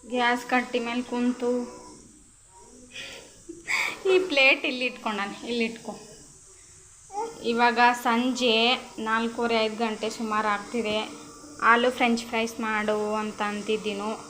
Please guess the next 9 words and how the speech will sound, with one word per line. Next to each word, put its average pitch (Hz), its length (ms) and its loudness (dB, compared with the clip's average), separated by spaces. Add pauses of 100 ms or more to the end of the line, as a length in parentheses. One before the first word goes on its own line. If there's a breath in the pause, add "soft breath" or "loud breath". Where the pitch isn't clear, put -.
(160)
So, 233 80 0 (180)
ಅದಕ್ಕೆ 220 500 0
ಮಾಡಿ 214 560 2 (100)
ಕೊಡ್ತಾ 202 420 -4
ಇದ್ದೀನಿ. 202 380 -6 (920)
ಸಿಂಪಲ್ 233 600 -4 (120)
and 226 240 -2 (380)
ಈಸಿ 220 560 -6
ಅದ 208 120 -6